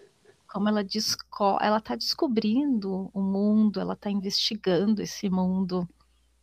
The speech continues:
pelo brincar, pelos sentidos, né? É, eu, às vezes, enfrento, eu não, né? A gente, né? É, ainda um,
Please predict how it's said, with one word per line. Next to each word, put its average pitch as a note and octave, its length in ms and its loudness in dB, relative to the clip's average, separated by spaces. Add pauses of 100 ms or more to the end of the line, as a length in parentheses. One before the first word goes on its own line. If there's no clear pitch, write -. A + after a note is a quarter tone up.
(200)
pelo F#3+ 180 2
brincar, F3+ 760 2
pelos F3+ 680 -4
sentidos, G3+ 1000 0
né? F#3+ 260 0 (1080)
É, F#3 680 4
eu, G3+ 420 2
às G3 180 -4
vezes, G3 220 -4
enfrento, A3 800 0 (540)
eu G3+ 240 4
não, C4+ 260 4
né? G3+ 280 4 (220)
A F#3 60 -4
gente, F#3 480 -6 (160)
né? F#3+ 260 -8 (140)
É, F3 300 -8 (580)
ainda F#3+ 840 2 (600)
um, F3+ 760 -2